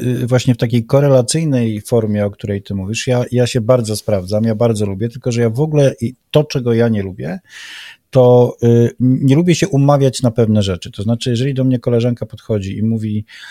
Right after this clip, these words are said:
„E, słuchaj, e, będę ro-, omawiała pana Tadeusza, czy mógłbyś moim, e, swoim uczniom powiedzieć coś na temat okresu napoleońskiego?”, to mnie to nie bawi. Poza tym można to zawsze przeczytać, mogę od-, od-, odesłać do odpowiedniej strony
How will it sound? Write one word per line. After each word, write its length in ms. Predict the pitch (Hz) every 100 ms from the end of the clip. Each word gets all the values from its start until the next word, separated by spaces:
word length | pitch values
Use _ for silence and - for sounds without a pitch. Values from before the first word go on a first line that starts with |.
| - -
„E, 220 | 113 113
słuchaj, 420 | - 156 131 117 113
e, 120 | 123
będę 300 | 110 139 143
ro-, 180 | 135 127
omawiała 460 | 127 123 123 127 117
pana 280 | 131 123 117
Tadeusza, 440 | 117 117 113 107
czy 140 | - 117
mógłbyś 360 | 123 117 113
moim, 460 | 117 117 117 110 117 117
e, 40 |
swoim 320 | 104 123 117 113
uczniom 280 | - 117
powiedzieć 440 | 110 110 113 113 -
coś 160 | 117
na 100 | 113
temat 280 | 104 110 107
okresu 320 | 107 113 -
napoleońskiego?”, 840 | 110 101 107 104 101 101 90 101 139 - - - - _ _ _
to 160 | 180 - - _ _ _ _ _ _ -
mnie 160 | 175 185
to 120 | 185
nie 140 | 160
bawi. 300 | 113 85 85
Poza 180 | - 143
tym 140 | 156
można 240 | 151 147 -
to 120 | 135
zawsze 260 | 123 - 110
przeczytać, 760 | 117 104 - 131 117 - -
mogę 540 | 120 113 117 113 113 -
od-, 220 | 117 107
od-, 220 | 117 107
odesłać 500 | - 113 120 120 107
do 400 | 107 107 107 104
odpowiedniej 520 | 110 - 107 107 110
strony 380 | 98 120 110 107